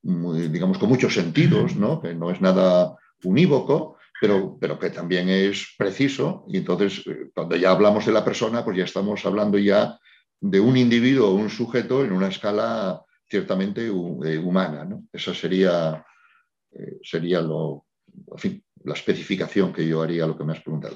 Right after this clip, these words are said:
Speaker 1: ¿no?
Speaker 2: Claro, claro, claro. No, yo lo, lo, lo pensé simplemente, claro, porque, claro, como el, el individuo en realidad está formado por la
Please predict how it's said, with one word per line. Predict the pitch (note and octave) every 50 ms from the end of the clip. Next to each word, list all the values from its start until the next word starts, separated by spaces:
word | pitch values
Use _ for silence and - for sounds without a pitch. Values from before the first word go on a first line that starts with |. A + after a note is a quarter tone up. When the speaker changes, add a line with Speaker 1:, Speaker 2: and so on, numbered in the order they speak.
| - -
Speaker 1:
¿no? | F#3+ - _ _ -
Speaker 2:
Claro, | A2+ A2 G#2 F#2+
claro, | G2+ G#2 F#2+ F#2 F#2
claro. | F#2+ G2 - - A2
No, | B2+ C#3 D3+ C#3+ B2 A#2
yo | A#2+ C#3 C#3+
lo, | C3+ C3 B2+
lo, | A#2+ A#2+ B2
lo | A#2+ B2 A#2
pensé | B2 B2 A#2+ - -
simplemente, | - - D3 - C3 C3 C3+ C3+ - - C#3 B2
claro, | B2 B2+ B2 B2 A2
porque, | A2 - - - A2+ G#2+ G#2 -
claro, | - A2+ A2+ G#2+ G2
como | G2 G2+ G2+ G2+
el, | G2+ G2+
el | G2+ G#2
individuo | G#2 G#2 G2 G2+ G2+ G#2 A2 A#2+ B2+ C3 C3 B2+ B2 A#2 - G#2+
en | G#2 G2+ G2
realidad | G2+ G2+ G#2+ A2+ A#2 A#2
está | - - A2
formado | A2 A2 G#2+ A2+ A#2 A2+
por | G#2+ G#2 G2+
la | G2 G2 G2